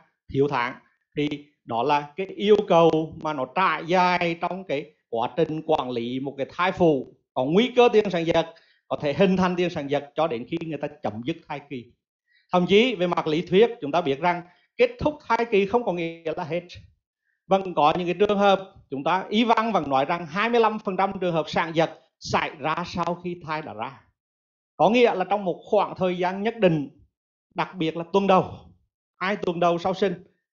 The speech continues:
người ta vẫn còn các cái nguy cơ. Chính vì vậy mà chúng ta cần phải theo dõi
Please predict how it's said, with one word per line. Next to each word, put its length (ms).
người 140
ta 120
vẫn 240
còn 280
các 200
cái 100
nguy 160
cơ. 200
Chính 140
vì 100
vậy 220
mà 400
chúng 120
ta 140
cần 320
phải 160
theo 140
dõi 300